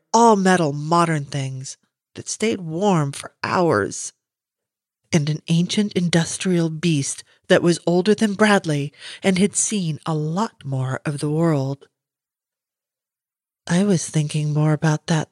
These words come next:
thermos than the contents of the echoingly empty rooms as I sped through them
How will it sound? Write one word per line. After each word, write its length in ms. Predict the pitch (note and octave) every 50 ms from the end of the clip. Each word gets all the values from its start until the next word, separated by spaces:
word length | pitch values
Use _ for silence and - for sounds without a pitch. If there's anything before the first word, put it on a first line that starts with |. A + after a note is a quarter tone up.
| _ -
thermos 500 | D#3+ E3 F#3 F3+ D#3 C3 C3+ C#3 - -
than 180 | - D3+ C#3+
the 100 | D3+ D#3
contents 720 | D3+ - - E3 E3 D#3+ E3 - - F3 D#3 D3 - - -
of 120 | D#3 -
the 140 | - F#3+ - _ _ _ _
echoingly 600 | A3+ A3+ - - A3 G#3 G3 F#3+ F#3 F#3 F#3+ F#3 _ _ _
empty 420 | G#3+ A3 G3 F#3 _ - F#3 F3+
rooms 680 | F3 E3 E3+ F#3 F#3 F3+ E3+ D#3 D3+ D3 D3 D3 - - - _ _ _ _ _ _ _ _ _ _ -
as 140 | D3 C#3 -
I 80 | C#3+
sped 480 | C#3+ - - - - - E3+ F3 - _
through 260 | - - F3 E3+ D#3+
them 320 | - - D#3 D3+ D3 D3+